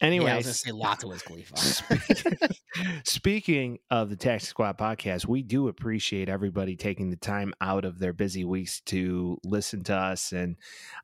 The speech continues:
Speaker 2: we hope we bring joy to your days, and we appreciate you guys for all the support that you bring us day in and day out.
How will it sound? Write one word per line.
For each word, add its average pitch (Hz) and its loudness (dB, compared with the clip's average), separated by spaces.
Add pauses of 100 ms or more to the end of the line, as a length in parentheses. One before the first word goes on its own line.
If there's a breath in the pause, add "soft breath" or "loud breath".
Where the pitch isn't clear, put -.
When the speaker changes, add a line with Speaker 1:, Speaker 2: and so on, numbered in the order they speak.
(180 loud breath)
Speaker 2:
we 117 4
hope 113 0
we 107 0
bring 104 -2
joy 95 0
to 95 -4
your 92 0
days, 92 -2
and 87 0
we 95 2
appreciate 95 -2
you 92 -2
guys 90 0
for 92 0
all 92 0
the 87 -2
support 95 -2
that 85 -2
you 92 -2
bring 92 -2
us 90 -2
day 90 -2
in 90 -2
and 85 -4
day 90 -2
out. 113 0